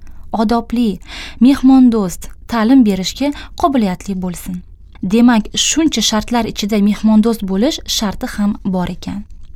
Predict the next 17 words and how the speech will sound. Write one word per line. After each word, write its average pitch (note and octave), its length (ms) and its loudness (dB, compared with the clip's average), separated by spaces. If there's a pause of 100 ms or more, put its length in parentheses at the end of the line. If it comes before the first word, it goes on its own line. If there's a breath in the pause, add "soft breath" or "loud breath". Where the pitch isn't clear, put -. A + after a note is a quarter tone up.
(180)
Xudoning C#4 400 6
jamoatini C4+ 560 6
boshqaradigan A#3+ 600 -2 (120)
odam A#3+ 240 2 (100)
albatta A3 640 -4
mehmondo'st G#3 640 2
bo'lishi F#3 360 -6
kerak. F3+ 300 -10 (380)
Bu G#3 140 2
muqaddas G#3 560 2
kalomda F#3+ 400 -2
yozilgan F#3+ 540 -2 (240 loud breath)
shartlardan F#3+ 600 -2 (120)
biri. F#3 300 -4 (480)
Chunki D#4+ 280 2
mehmondo'stlik C#4+ 720 2
bilan A#3+ 240 2